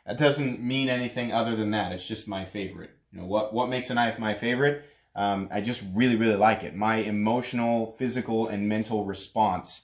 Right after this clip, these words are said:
to this knife is positive. It makes me happy. Really, really like it. It's neat. And I really appreciate Zach's stuff, uh, for letting me, uh, take a look at this guy. So, Zach, I'm gonna get this, uh, headed back to you. Thanks so much, buddy.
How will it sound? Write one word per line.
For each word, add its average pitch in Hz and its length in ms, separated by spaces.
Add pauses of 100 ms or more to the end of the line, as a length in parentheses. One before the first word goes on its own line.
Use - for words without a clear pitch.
(160)
to - 80
this 98 220
knife 104 400
is 85 140
positive. 85 520
It 69 60
makes 101 240
me 98 100
happy. - 460 (360)
Really, 101 280
really 95 220
like 90 320
it. - 140 (140)
It's - 180
neat. - 380 (120)
And 135 100
I 147 60
really 170 280
appreciate 151 560
Zach's 135 320
stuff, - 300 (280)
uh, 110 280
for 127 160
letting 131 280
me, 131 220
uh, 127 120
take 143 180
a 143 60
look 170 180
at - 80
this 95 160
guy. 82 160
So, - 180
Zach, 151 280
I'm 147 60
gonna 143 140
get 147 180
this, 131 280
uh, 120 180
headed 123 260
back 117 300
to 123 80
you. 113 60
Thanks 127 260
so 123 80
much, 113 300
buddy. 110 380